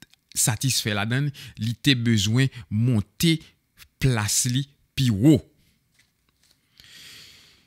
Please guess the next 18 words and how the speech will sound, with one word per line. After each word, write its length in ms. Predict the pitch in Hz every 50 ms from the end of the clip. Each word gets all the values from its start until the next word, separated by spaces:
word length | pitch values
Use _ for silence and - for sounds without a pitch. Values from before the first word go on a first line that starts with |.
| _ _ _ _ _ _ _ _ _ _ _ _ _ _ -
Est-ce 220 | - 311 - -
que 120 | - 440 403
nous 80 | 370 285
pas 180 | 240 208 175
ouais 160 | 165 185 185 170
de 140 | 139 143
nos 160 | 143 139 131 123
jours 480 | 113 113 170 190 190 190 202 220 226 - _ _ _ _ _ _ _ _ _ _ _ _ _ _ _ _ _ _ _ _ _ _ _ _
gen 200 | 123 127 156 156
yon 80 | 143 135
série 400 | - - - 156 131 123 131 127
de 160 | 110 120 117
filles 380 | - - - - 196 208 - - _ _ _ _ _ _ _ _ _ _ _
qui 140 | - 165 160
besoin 560 | 123 107 104 143 151 143 117 98 120 135 143 139 - - _ _ _
occuper 680 | 220 196 156 - - - 160 135 - - - 170 175 - -
fonction 840 | - - - - - 165 - - - - - - 165 165 175 180 - _ _ _ _ _ _ _ _ _ _
qui 180 | - - 156